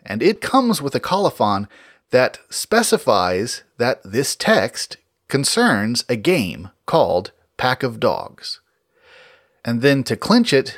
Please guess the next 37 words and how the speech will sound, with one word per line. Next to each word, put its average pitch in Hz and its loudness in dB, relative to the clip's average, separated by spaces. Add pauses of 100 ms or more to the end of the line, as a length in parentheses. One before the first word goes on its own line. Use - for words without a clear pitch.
(120)
the 117 0
other 185 4
side 131 2
of 104 -2
the 107 -2
surviving 110 0
British 107 -2
Museum 139 0
tablet 107 0 (200)
has 123 0
the 113 -4
text - -4
of 139 -4
rules 110 0
in 123 -2 (100)
more 139 0
straightforward 151 2
lines 101 0
rather 95 -2
than 90 -6
ringed 98 -6
lozenges. - -8 (600)
And - 2
I'll 151 4
just 214 4
give 202 -2
you 202 4
a 180 4
taste - -2
of 110 -4
these 123 -2
rules, 113 -2
uh, 95 -8
jumping 131 0
into 117 0
the 107 -2
middle, 101 2